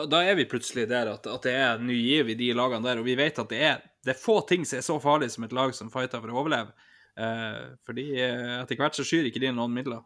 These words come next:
eh, enten det er å skade folk eller det er å, å spille de ut på overraskende vis. Eh, og så er det litt med det der at nå er det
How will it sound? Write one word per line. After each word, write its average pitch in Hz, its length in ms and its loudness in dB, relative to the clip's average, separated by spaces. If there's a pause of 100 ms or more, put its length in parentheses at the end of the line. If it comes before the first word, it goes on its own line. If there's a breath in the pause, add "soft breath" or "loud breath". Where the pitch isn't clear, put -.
eh, 120 320 -6
enten 120 220 -10
det 120 60 -4
er 117 60 -8
å - 40 -10
skade 135 240 2
folk 113 200 -10
eller 120 220 -6
det 120 60 -8
er 120 80 -10
å, 113 100 -14 (380 soft breath)
å 113 120 -6 (140)
spille 127 320 2
de 117 180 4
ut 139 140 2
på 110 100 -2
overraskende 120 560 -2
vis. 120 380 -8
Eh, 113 280 -6 (400 soft breath)
og - 100 -6
så 175 100 2
er 208 120 6
det 123 140 0
litt 139 340 0
med 135 260 4
det 110 80 -4
der 113 160 2
at 104 200 -4
nå 135 200 0
er 160 80 2
det 117 140 -2